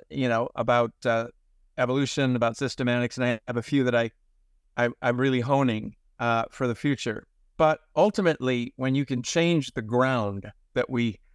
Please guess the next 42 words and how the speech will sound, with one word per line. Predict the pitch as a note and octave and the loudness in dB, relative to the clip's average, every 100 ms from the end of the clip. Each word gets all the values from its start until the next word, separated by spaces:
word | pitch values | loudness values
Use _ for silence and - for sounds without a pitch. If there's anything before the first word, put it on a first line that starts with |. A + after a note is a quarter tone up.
| _ - | _ -16
study | - C#3 A#2 G#2 - - _ _ _ _ | 0 2 2 0 -6 -16 _ _ _ _
by | A#2 A#2 | -2 -2
finding | - C#3+ C#3+ C3 A#2+ - _ _ _ _ _ _ C3 | 0 2 2 2 -2 -8 _ _ _ _ _ _ -2
a | A#2+ | 2
mother | A#2+ C#3 C#3+ | 4 4 4
lode | B2+ A#2+ | 2 2
of | A2 A#2 | 2 2
dinosaurs | B2 A#2 B2 G#2 | 2 0 -4 -4
from | A#2+ | 0
Africa, | A2 G#2+ G#2+ | 0 -2 -2
that's | G#2+ B2 - | 0 0 0
gonna, | B2+ A2+ | -2 0
that's, | A#2 - - _ _ - | -2 -4 -14 _ _ -6
that's | B2 | -4
gonna | - B2+ | 0 2
leave | A#2+ | 2
a | A2 | 2
mark. | G#2 - - _ - | 0 -2 -10 _ -4
And | A#2+ A#2+ - | -2 -2 -6
so | - C#3 | -4 2
that | F3+ E3 - | 2 2 -2
drives | C#3+ D3 D3 C3 | 2 4 2 0
me | C3 | -2
as | A#2+ | -2
a | A2+ | -2
scientist. | C3+ B2+ A#2 A#2 A#2+ - - _ - | 0 2 0 -4 -8 -12 -18 _ -2
But | C#3 - D3 | 0 0 -6
the | |
flip | - - - | -4 -2 -2
side | - F3 C3 | 0 4 4
of | A2 | 2
that | A#2 A#2 - | 0 -2 -4
coin, | C3+ B2 A#2 A#2+ _ _ _ _ _ _ _ | -2 -2 -2 -8 _ _ _ _ _ _ _
and | D3+ | 0
it's | C#3+ - D3+ | 0 0 4
always | G3 G#3 E3+ C3+ | 6 6 2 2
been | D#3 | 0
important | C#3+ C3+ D#3+ D#3 A#2 | 0 0 -2 -2 -6
for | - A#2+ | -8 -4
me. | A2+ | -2
In | G#2+ | 0
fact, | D3 C3+ - | 2 0 -2